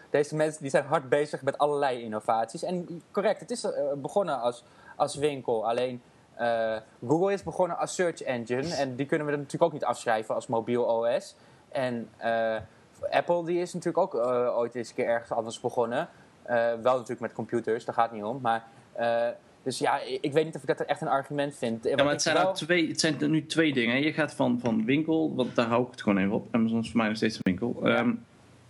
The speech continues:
Speaker 2: je gaat van winkel naar software en hardwarefabrikant. Je gaat niet, je gaat niet als Google naar, eh, naar software en, en je blijft, eh, eh, internet doen.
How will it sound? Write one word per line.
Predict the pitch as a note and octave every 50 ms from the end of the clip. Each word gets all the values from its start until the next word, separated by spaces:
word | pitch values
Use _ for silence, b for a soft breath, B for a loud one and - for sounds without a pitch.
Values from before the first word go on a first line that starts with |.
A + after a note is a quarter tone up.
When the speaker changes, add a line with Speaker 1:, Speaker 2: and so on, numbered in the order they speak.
| - -
Speaker 2:
je | - B2 B2
gaat | C3+ D3 C#3
van | - C3+ C3
winkel | D3 D#3+ D#3+ F3+ C#3
naar | B2+ -
software | - - F#3+ G#3 G3+ - - G3+ F#3 E3 - - - _
en | - F3 G3 G#3+ F#3+
hardwarefabrikant. | D#3 D#3 D#3 C#3+ B2+ B2 A2+ A2+ G#2+ G#2+ - A2 G2+ G#2+ G#2+ G#2 G#2 G#2 F#2+ G#2
Je | C3
gaat | D#3 E3
niet, | E3 E3+ D#3+ - -
je | D#3 D3+ C#3+
gaat | D#3+ E3 D#3+
niet | F3 F#3 F#3+
als | E3+ C#3+ C3+
Google | C3 C#3+ D3+ C#3+ C#3+ C#3+ C3+
naar, | C3 B2 A#2+ - - - - B B B B B B - -
eh, | - A2+ G#2 G#2 G#2+ G#2
naar | G#2 A2+ G#2 -
software | - A#2+ C3+ C3 - - G2+ F#2+ G2+ - - B B B B B - - -
en, | - - G#2 G2+ G2
en | F#2+ A2 G#2+ G#2
je | G#2 G2+
blijft, | A2 G2 G2 G#2 - - -
eh, | F#2+ F#2 F#2+ F#2+ F#2+
eh, | F#2+ G2 G2+ G2+ F#2+
internet | - A#2 G#2 - - G2+ F#2 F2+
doen. | F#2+ G2+ A#2+ B2+ B